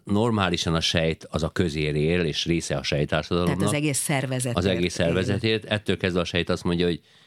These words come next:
Speaker 1: ti engem mind nem érdekeltek, én akarok halhatatlan lenni, és, és csak saját, teljesen önző lesz, saját magával foglalkozik csak.
Speaker 2: Alapvetően a kérdés akkor az volt, hogy mitől kapja ezeket a fals üzeneteket?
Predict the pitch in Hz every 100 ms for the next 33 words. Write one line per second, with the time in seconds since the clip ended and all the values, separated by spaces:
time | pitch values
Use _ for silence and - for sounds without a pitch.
0 | _ _ - 95 90 92 92 87 85 85
1 | 80 80 85 85 - 104 98 76 - 73
2 | 71 76 78 78 73 78 73 76 76 76
3 | - _ _ _ _ _ - 76 - -
4 | - - 80 - - 73 - - - -
5 | 80 69 73 73 76 - 67 58 62 69
6 | - 67 64 - 62 65 64 - 62 60
7 | - - - 65 67 _ - - - -
8 | 185 175 196 185 175 160 - 160 151 143
9 | - 143 - 151 - 135 135 131 143 143
10 | 143 - - - - 156 143 143 - 135
11 | 165 151 147 143 - 139 165 147 135 160
12 | 175 - 139 135 139 131 135 127 131 127
13 | - 135 123 123 - 196 - 120 - -